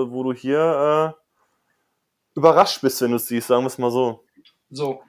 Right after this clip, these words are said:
Speaker 1: Hast, hast, hat sich das eigentlich bei dei-, bei dir geklärt? Du hattest mir das, das Bild von dem einem fürs Viacek, was so super oxidiert war, geschickt. Hattest du den mal geschrieben?
Speaker 2: Ja, ja. Also, ähm, A, äh,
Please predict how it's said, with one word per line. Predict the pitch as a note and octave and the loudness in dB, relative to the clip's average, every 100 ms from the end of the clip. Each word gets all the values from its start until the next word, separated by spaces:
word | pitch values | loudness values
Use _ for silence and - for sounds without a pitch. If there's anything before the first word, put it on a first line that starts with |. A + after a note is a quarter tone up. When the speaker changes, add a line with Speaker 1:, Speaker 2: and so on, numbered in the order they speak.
| - | 4
Speaker 1:
Hast, | D3 - | 4 4
hast, | E3+ E3+ | 4 6
hat | G3 | 6
sich | B3+ | 4
das | C4 D#3 | 2 4
eigentlich | E3+ - | 2 2
bei | C3 | 4
dei-, | C3 C3+ | 4 2
bei | A#2+ B2 | 0 0
dir | C3 | 0
geklärt? | B2 - C3 C#3 | -2 2 2 2
Du | |
hattest | C3 - | -2 -2
mir | B2 | -4
das, | A#2+ | -4
das | - A#2 - | -6 -10 -4
Bild | C3+ D3+ | -2 0
von | C#3+ | -2
dem | B2 | -2
einem | G2+ B2 B2 A2 | 0 -2 -2 -6
fürs | B2+ - | -8 0
Viacek, | C#3+ C#3+ B2+ | 0 0 -4
was | A#2 | -4
so | - | -6
super | A2+ A2 - F3 D3 | -6 -6 -8 0 2
oxidiert | A#2+ - - A#2+ D#3 - | 2 -4 -10 -6 -6 -2
war, | G2 | -4
geschickt. | G#2 - C#3+ - _ _ _ _ | -4 -8 -10 -12 _ _ _ _
Hattest | A2 - | -4 -2
du | B2+ | -4
den | A#2+ | 0
mal | A#2 | 0
geschrieben? | A2+ - C3 F#3+ C#4 _ | -2 -4 -8 -10 -12 _
Speaker 2:
Ja, | D3+ D#3 - | -6 -6 -6
ja. | C#3+ C3+ - | -4 -4 -4
Also, | D3+ D3+ D#3 | -6 -2 -2
ähm, | - D3+ D3+ D3 - | 0 -2 -4 -8 -2
A, | C#3 F3+ G#3 G#3+ - | 2 4 2 0 -6
äh, | E3 E3 D#3+ | -4 -2 -2